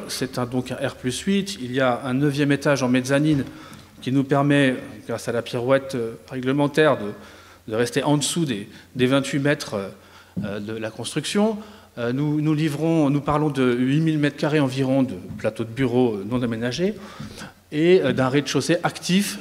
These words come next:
euh, qui va accueillir des activités, euh, ceci étant inscrit au cahier des charges, euh, par l'E P A Plaine du Var. Donc le principe est simple, euh, une masse, je dirais, euh, euh, occupée par, euh, des bureaux,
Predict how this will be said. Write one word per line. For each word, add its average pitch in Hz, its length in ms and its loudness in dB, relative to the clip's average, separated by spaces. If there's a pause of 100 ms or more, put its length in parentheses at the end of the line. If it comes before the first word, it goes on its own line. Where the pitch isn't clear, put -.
(100)
euh, 107 320 -6 (100)
qui - 100 -12
va 127 380 0
accueillir 135 380 -2
des 135 160 0
activités, 160 640 2 (420)
euh, 107 120 -6
ceci 123 300 -6
étant 135 440 0
inscrit 139 340 -6
au 127 80 2
cahier 120 200 -4
des 110 120 -6
charges, 151 380 -2 (400)
euh, 107 280 -10
par 151 400 -2
l'E 135 180 0
P 139 180 -4
A 160 140 2
Plaine 151 340 -6
du 127 100 -8
Var. 98 240 -12 (840)
Donc 147 120 2
le 170 80 6
principe 180 420 2
est 233 60 4
simple, - 400 -2 (240)
euh, 120 480 -4 (720)
une 165 220 0
masse, 185 580 0
je 127 100 -8
dirais, 147 400 -2
euh, 117 220 -2 (100)
euh, 113 180 -10 (100)
occupée 170 520 2
par, 135 300 -4
euh, 120 140 0
des 135 160 -4
bureaux, 156 500 -2